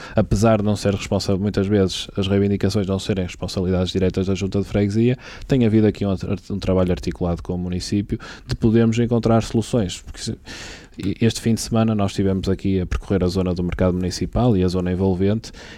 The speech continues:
e havia, eh, alguns, alguns denominadores comuns, muitos que tinham que ver com o estado de, eh, do, do espaço público, mas, por exemplo, uma questão que, hum, há uns anos atrás não era uma preocupação.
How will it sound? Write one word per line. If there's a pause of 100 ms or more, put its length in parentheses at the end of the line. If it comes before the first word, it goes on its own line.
(120)
e
havia,
eh,
alguns,
alguns
denominadores
comuns, (200)
muitos
que
tinham
que
ver
com
o
estado
de,
eh,
do,
do
espaço
público, (160)
mas,
por
exemplo,
uma
questão
que,
hum, (360)
há
uns
anos
atrás
não
era
uma
preocupação.